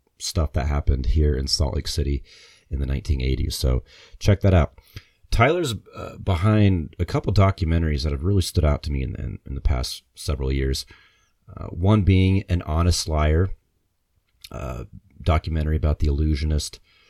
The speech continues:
Ja-, James Randi, who, huge fan of him. He's an incredible, incredible man. And if you have not seen that film, you need to check it out. Also, Sons of Perdition. Um, I believe that's his first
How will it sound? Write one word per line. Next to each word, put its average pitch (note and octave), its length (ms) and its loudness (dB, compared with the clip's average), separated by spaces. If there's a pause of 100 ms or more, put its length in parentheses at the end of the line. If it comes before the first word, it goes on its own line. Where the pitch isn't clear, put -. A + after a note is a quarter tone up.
(560)
Ja-, E2 300 0 (160)
James D#2 340 -2
Randi, D2+ 460 2 (220)
who, C#2+ 440 -2 (520)
huge - 500 -2
fan F2+ 260 6
of E2+ 60 4
him. D#2 300 4
He's E2 180 2
an F2 80 2
incredible, E2+ 600 0
incredible E2 340 4
man. D2 200 4
And C#2 200 0
if - 120 -6
you E2+ 60 4
have F#2+ 100 4
not D#2+ 280 0
seen C#2 220 -4
that C2 180 -4
film, C2 240 -6
you C2+ 160 -4
need C2+ 180 -4
to - 80 -10
check - 240 -6
it C2 80 -6
out. C2 240 -6 (460)
Also, A2 540 4 (120)
Sons G#2+ 380 2
of G2 100 4
Perdition. F#2 540 0 (840)
Um, A#1 380 -6
I - 40 -2
believe E2+ 280 4
that's D#2 180 0
his D2+ 180 0
first - 460 0